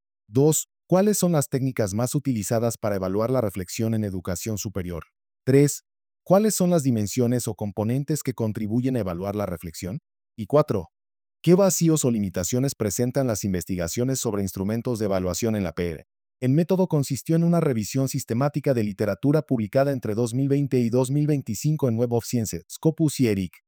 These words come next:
considerando estudios teóricos, instrumentales y empíricos.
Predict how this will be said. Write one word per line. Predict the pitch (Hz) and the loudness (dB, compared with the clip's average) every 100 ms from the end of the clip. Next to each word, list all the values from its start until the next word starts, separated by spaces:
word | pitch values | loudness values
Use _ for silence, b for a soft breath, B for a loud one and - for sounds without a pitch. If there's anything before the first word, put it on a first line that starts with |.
| _ _ | _ _
considerando | 135 135 143 123 131 151 | 0 2 2 2 4 2
estudios | 139 - 151 147 - | 0 0 2 2 2
teóricos, | 127 131 117 85 78 - | 2 2 0 -6 -8 -4
instrumentales | 123 - 110 107 101 156 175 160 | -4 -2 -2 -2 2 2 2 0
y | |
empíricos. | 117 107 98 82 78 - | 0 0 -4 -6 -10 -12